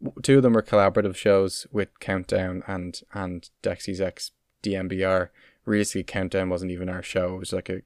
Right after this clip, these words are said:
whole collective thing. Um, but I think the best guest that we've had on the show so far was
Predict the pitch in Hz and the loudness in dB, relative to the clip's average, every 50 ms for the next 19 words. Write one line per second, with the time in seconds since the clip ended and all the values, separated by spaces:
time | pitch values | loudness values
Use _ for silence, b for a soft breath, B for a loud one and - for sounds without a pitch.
0 | _ - - 104 98 92 - - 95 90 90 - - 104 92 - - 104 98 92 | _ -12 -6 -4 -4 -4 -4 -4 -4 -4 -4 -6 -6 -8 -8 -6 -6 -4 -4 -4
1 | 90 - B B B B B B B B - 92 92 92 90 90 87 90 - _ | -6 -8 B B B B B B B B -6 -4 -2 -2 -2 -2 -4 -6 -8 _
2 | _ _ _ _ _ _ _ _ _ _ - 113 107 123 120 110 - - - - | _ _ _ _ _ _ _ _ _ _ -2 4 8 8 8 8 6 -2 -14 -16
3 | _ _ _ _ _ _ _ _ _ _ _ _ _ _ _ _ _ _ _ _ | _ _ _ _ _ _ _ _ _ _ _ _ _ _ _ _ _ _ _ _
4 | _ _ _ _ _ _ _ _ _ _ _ _ _ _ _ _ _ _ _ _ | _ _ _ _ _ _ _ _ _ _ _ _ _ _ _ _ _ _ _ _
5 | _ - 127 131 131 - - 160 151 - - 120 117 - - 127 135 135 - - | _ -2 -2 -2 0 0 -2 -2 -2 -2 -4 -4 0 4 4 4 4 4 -2 -2
6 | - - 110 101 - - - - - - _ _ _ _ _ - 104 101 104 104 | 0 2 2 2 0 -6 -12 -14 -18 -20 _ _ _ _ _ -10 -8 -6 -4 -6
7 | 98 - - - 110 110 113 110 104 101 - - - 104 95 90 87 92 _ _ | -6 -6 -6 -4 -2 -2 0 -2 -2 -4 -6 -4 -2 -2 -2 -2 -4 -8 _ _
8 | - - - - - 104 101 95 - - - 98 95 90 87 - - _ _ _ | -18 -14 -8 -2 0 0 0 0 -4 -4 -4 -2 -2 -2 -6 -8 -14 _ _ _
9 | _ _ _ _ _ _ _ _ _ _ _ _ _ _ _ _ _ _ _ _ | _ _ _ _ _ _ _ _ _ _ _ _ _ _ _ _ _ _ _ _
10 | - - - 95 95 95 92 92 92 92 92 90 90 87 - - - - - - | -12 -10 -6 -2 0 0 2 2 2 2 2 2 0 -2 -6 -8 -8 -10 -12 -14